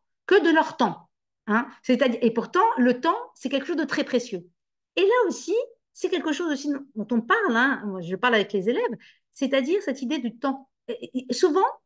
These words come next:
ils, ils sont des heures sur des, des, des, des applis qui leur apportent rien du tout,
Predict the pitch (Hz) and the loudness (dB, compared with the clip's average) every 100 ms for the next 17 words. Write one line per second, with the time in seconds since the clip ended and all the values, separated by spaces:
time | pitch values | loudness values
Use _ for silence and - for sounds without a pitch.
0 | _ - 269 254 285 - 349 320 269 226 | _ 4 4 6 2 2 4 6 4 4
1 | 320 294 - 214 202 196 185 175 190 190 | 4 4 0 -2 0 0 0 -6 -8 -6
2 | 208 - 240 208 185 170 165 - 160 214 | -6 -2 -4 -2 -4 -6 -12 -16 -2 2
3 | 233 202 415 | 2 4 4